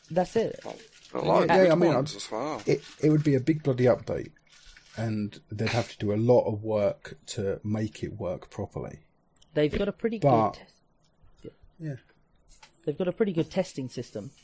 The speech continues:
Speaker 1: the, the opt-in beta stuff, where you can try out the dashboards months
Speaker 3: Yeah.
Speaker 1: ahead.
Speaker 3: The
Speaker 1: And a
Speaker 3: only
Speaker 1: pretty good
Speaker 3: problem,
Speaker 1: feedback system.
Speaker 3: the only problem is, I would worry that an update of this magnitude would not be something you could easily roll back from.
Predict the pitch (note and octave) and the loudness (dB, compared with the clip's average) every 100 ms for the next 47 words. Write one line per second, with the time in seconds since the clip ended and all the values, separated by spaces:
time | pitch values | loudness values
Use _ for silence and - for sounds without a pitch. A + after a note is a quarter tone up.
0 | C#3+ C3 B2+ - C#3+ C#3 - C3+ B2+ D3 | -2 0 0 -2 0 0 0 -6 0 -2
1 | - A#2 - G#2 - - C3 B2 B2 C3+ | -2 -10 -8 -8 -8 -8 -4 -4 -4 -6
2 | C#3 C3 - B2 C#3 - - B2 - - | 0 0 0 0 -2 -2 -10 -10 -12 -20
3 | - - - - - - E3 C3+ A2+ A2 | -20 -20 -20 -20 -20 -6 -2 0 2 2
4 | D#3 C3+ - - - G#2+ B2 B2+ C#3+ C3+ | 2 0 -6 -18 -10 -4 2 4 4 4
5 | C#3+ B2 D3+ - - - A#2+ - C3+ - | 4 4 0 -2 -10 -12 -16 -16 -16 -2
6 | B2 B2 C#3+ C3+ - A2 A2 G#2+ F#2+ G2 | 2 4 4 2 0 0 0 0 -2 -4
7 | - - A2+ A2+ A2+ G#2+ A#2 G#2+ G#2 G2+ | -8 -8 -6 -4 -2 -2 0 0 0 -2
8 | G#2 A2+ G#2 A2+ G#2 G2 G2+ G#2 - G#2 | -4 -4 -4 -4 -4 -6 -6 -8 -4 -4
9 | G2 G2 - G2 G#2 G#2 G#2+ G2 G#2+ - | -4 -8 -8 -10 -8 -8 -6 -8 -10 -8
10 | G2 G#2 F#2+ - G2+ F2+ G2+ G2+ G2+ G#2+ | -6 -6 -8 -8 -8 -8 -8 -8 -6 -6
11 | G2+ F#2+ G2+ - - F2 E2+ | -6 -6 -8 -10 -14 -14 -14